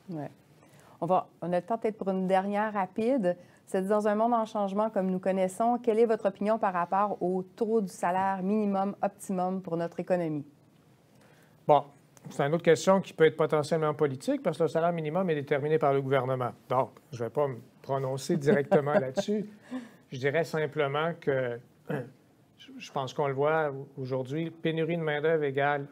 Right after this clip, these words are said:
Speaker 2: hausse de, hausse de, des, des, des conditions de travail en général, dont les salaires font partie.
Speaker 1: Ouais.
Speaker 2: Mais il y a plusieurs éléments dans les conditions de travail qui peuvent aider à attirer le personnel,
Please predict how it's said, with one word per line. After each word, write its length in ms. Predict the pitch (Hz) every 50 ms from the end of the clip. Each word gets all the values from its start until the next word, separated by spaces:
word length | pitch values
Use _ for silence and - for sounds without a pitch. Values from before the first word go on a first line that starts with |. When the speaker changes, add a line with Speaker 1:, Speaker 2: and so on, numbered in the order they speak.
| - - -
Speaker 2:
hausse 280 | 143 143 147 151 147
de, 340 | - 151 139 139 139 135 135 139 139 - - _
hausse 240 | - 135 143 139 127
de, 280 | 139 135 131 127 131 127 131 131 131
des, 160 | 135 135 131
des, 200 | 127 127 131 131 - - - - - - - _ _ _
des 120 | 156 147
conditions 380 | - 175 170 165 - - 196 190
de 40 | 185
travail 340 | - 165 165 175 185 190 190
en 80 | 180
général, 500 | 160 156 170 165 165 165 214 233 214 160
dont 140 | 131 139 143
les 120 | 143 147 143
salaires 380 | 143 - 147 147 156 165 160
font 160 | 160 - 151
partie. 460 | 143 143 143 139 160 175 - 202 202 196
Speaker 1:
Ouais. 60 | 156
Speaker 2:
Mais 260 | 131 131 131 131 127 - - _ _ _ _
il 60 | 156
y 20 |
a 40 | 143
plusieurs 460 | 147 196 190 165 185 190 190 180 151
éléments 320 | 170 160 151 151 165 185 196
dans 80 | 175 156
les 120 | 143 135
conditions 400 | - 143 139 135 135 - 147 139
de 60 | 131
travail 440 | - - 139 131 131 139 143 151 143
qui 80 | 143 -
peuvent 280 | - 151 143 131 139 - -
aider 500 | 156 143 139 131 131 139 143 139 139 139 - - - _ _ _ _
à 160 | - 143 139 143 -
attirer 480 | - 151 143 - - - 147 135 139 143
le 60 | 143
personnel, 640 | 143 147 131 - - - 143 131 135 135 135 135 135